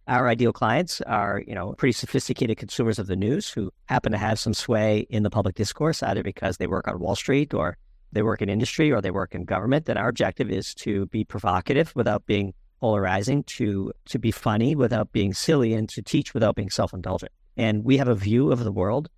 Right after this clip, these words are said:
Uh, we happen to think it's the correct view because we have obviously decades of experience on our team and are authentic people, and we would never write something we don't believe. And so to the extent that we can participate in the debate, to shape the discourse, to delight our ideal clients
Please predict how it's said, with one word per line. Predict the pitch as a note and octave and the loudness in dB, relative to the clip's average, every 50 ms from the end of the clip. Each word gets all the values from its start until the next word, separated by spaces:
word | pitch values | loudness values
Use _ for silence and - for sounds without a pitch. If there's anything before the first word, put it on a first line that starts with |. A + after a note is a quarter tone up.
| _ _ _ - - - | _ _ _ -14 -8 -6
Uh, | G#2 | -2
we | G2+ G#2+ A#2+ | 0 2 2
happen | G2+ A#2 A2+ - - A2 | 2 2 2 0 0 -2
to | - F#2 | -4 -2
think | - - F3 A3+ | 0 0 0 2
it's | - - - | 0 -2 -2
the | - - | -4 -6
correct | - - - - A#2 - - - | -6 -4 -2 -2 -2 -2 -2 -2
view | A#2 B2+ C3+ G3 | 0 2 2 2
because | G#3+ - A#2 - - G#2+ - - | 2 0 -2 -2 -2 -2 -2 -2
we | - F#2 F2 | -4 -4 -2
have | F#2 G2 E2+ D#2+ - _ _ - | -2 -4 -4 -6 -8 _ _ -2
obviously | G#2 F#2+ F#2 F#2+ - - G2 F#2+ F2+ | 0 0 0 0 -4 -2 -2 -2 -2
decades | F2 - - F#2 F2 - G2 F2+ - | -2 0 -2 0 0 0 0 0 0
of | F2+ | -2
experience | F2 - - - A2 G2 F#2 F2+ - | -4 -4 -4 -2 -2 0 0 -2 -4
on | - F#2 E2+ | -4 -4 -4
our | E2+ | -4
team | - - A#2+ A#2+ C#3+ C#3+ A#2 | -4 -2 0 2 2 2 2
and | F#2+ F#2+ G2+ - - - _ _ _ - - | 0 -4 -8 -12 -14 -20 _ _ _ -6 -2
are | B2 G#2 G2 - - | 0 0 0 0 0
authentic | G#2+ G#2 - - A#2+ G#2 - - - | -2 -2 0 0 0 0 0 -2 -2
people, | - G2+ - - C#3 C3 | -2 -4 0 2 2 2
and | A2+ G2 | 2 2
we | F#2+ F#2+ | 2 0
would | F#2+ F#2+ G2+ | 0 0 0
never | F#2+ F#2+ F#2 F#2 F#2+ F2+ F2 - - - - | 0 0 0 0 0 -2 -2 -6 -10 -16 -12
write | - G2+ G2+ G2 G2+ | -6 -2 -2 -2 0
something | - - G2+ F#2 F#2+ F2+ | 0 -2 -2 -2 -2 -2
we | F#2+ F#2 | 0 0
don't | G2 F#2 E2+ | 0 -2 -2
believe. | - F#2 B2 E3 C#3 G2+ G#2+ C3+ C#3 - _ _ - | -2 0 0 2 2 0 -2 -4 -4 -8 _ _ -2
And | C#3+ C#3+ C3+ - | -2 -2 0 2
so | - D#3+ D3 C#3+ | 4 4 4 4
to | - - D#3+ | 4 0 2
the | D3 C#3 | 2 2
extent | A#2 - - - E3 D#3+ - | 2 0 0 0 0 0 0
that | D#3+ - | -2 0
we | C#3 - | 0 -2
can | - B2+ | -2 -2
participate | - - - C#3 - - - - B2+ A#2 | -4 -2 -2 -2 -2 -2 -2 0 0 0
in | A2+ G#2+ | 0 0
the | G2+ G2+ | 0 -2
debate, | F#2 F2 E2 F#2 F#2 G2+ C3+ - - - - _ - - - - | -4 -4 -4 -2 -2 -2 -2 -4 -8 -14 -18 _ -20 -20 -16 -12
to | - C#3 | -10 -6
shape | - - C#3+ C#3 C3+ - | -2 2 2 2 2 2
the | B2 - | 0 0
discourse, | G#2+ G2 - - - - A#2 A2 A#2+ B2+ - - - _ | 0 0 -2 -2 -4 -2 0 0 0 -2 -4 -8 -14 _
to | - - | -8 -4
delight | - - B2 G#2+ G#2+ B2 C#3 - | 0 2 2 4 4 4 4 2
our | A2+ G#2+ G#2+ | 2 2 2
ideal | G#2 - G#2+ F#2+ | 2 2 2 2
clients | - - G#2 G2 G2 G2+ - | 2 2 0 0 0 -2 -4